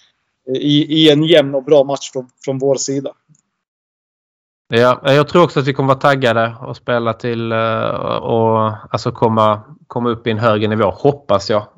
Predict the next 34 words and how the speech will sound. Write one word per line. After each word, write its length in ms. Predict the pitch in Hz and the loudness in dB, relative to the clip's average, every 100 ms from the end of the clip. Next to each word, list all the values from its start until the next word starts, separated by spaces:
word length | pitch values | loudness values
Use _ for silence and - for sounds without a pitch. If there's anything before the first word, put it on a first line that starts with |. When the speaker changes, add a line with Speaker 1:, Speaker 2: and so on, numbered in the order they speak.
| _ - | _ -12
Speaker 2:
än 120 | 113 | -8
vad 140 | 113 | -6
vi 60 | 117 | -4
gjorde 280 | 117 110 107 | -2 -2 -2
i 340 | 107 110 110 104 | -2 -2 -4 -4
senaste 500 | - 107 104 - 107 | 0 0 0 -2 -2
matchen. 420 | 104 - 107 107 _ _ - - - _ _ - | -2 -4 -8 -8 _ _ -20 -20 -20 _ _ -6
Ehm, 540 | 110 110 107 107 107 104 | 0 2 2 0 -2 -2
sen 240 | - 110 | -2 0
kan 120 | 120 | 4
jag, 240 | 120 113 110 | 6 6 6
jag 140 | 113 | 2
kan 140 | 120 120 | 2 4
nöja 220 | 123 113 | 4 4
mig 120 | 113 | 2
med 140 | 110 | -2
ett 80 | 107 | -6
kryss 340 | - - - 113 | -6 -6 -4 -8
också 320 | - 110 101 | -6 -6 -6
i 80 | 101 | -6
första, 480 | 107 101 - 101 - _ _ | -6 -8 -4 -6 -6 _ _
första 300 | 107 - 101 | -4 -4 -2
matchen. 400 | 101 - 113 107 - | -4 -4 -10 -10 -14
Men, 340 | 131 113 107 | -10 -8 -4
eh, 440 | 107 104 104 107 113 | 0 0 0 -2 -2
en, 220 | 104 104 - | -2 -4 -4
jag 180 | 101 | -4
tar 100 | - | 2
gärna 220 | 120 127 113 | 2 4 2
en 80 | |
seger 280 | 110 113 107 | 2 0 0
som 140 | 101 113 | -4 -6
du 100 | 107 | -4
säger. 320 | - - | -2 -4